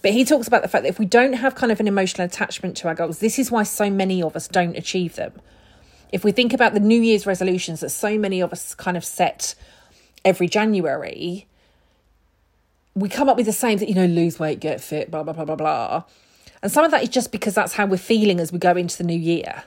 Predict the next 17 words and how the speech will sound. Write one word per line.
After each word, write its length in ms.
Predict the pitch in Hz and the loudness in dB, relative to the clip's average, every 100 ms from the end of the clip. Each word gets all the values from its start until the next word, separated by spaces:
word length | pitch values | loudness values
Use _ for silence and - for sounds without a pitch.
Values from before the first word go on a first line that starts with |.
| _ - | _ -10
right? 160 | - 170 | 0 2
We're 60 | 285 | 2
kind 180 | 208 | 0
of 80 | 190 | -2
coming 320 | - 220 214 | -2 0 0
in, 200 | 202 190 180 | 0 0 -2
we're, 160 | 202 190 | 0 0
we're 220 | 196 190 | 2 4
in 80 | 226 | 4
this 160 | 233 - | 2 0
sluggish 480 | - 208 185 180 | 2 2 2 -4
part 220 | - 180 - | -2 -2 -2
of 100 | - | -2
the 80 | |
year, 280 | 180 190 151 | 2 2 2
aren't 180 | 156 151 | 0 -2
we? 260 | - - | -8 -12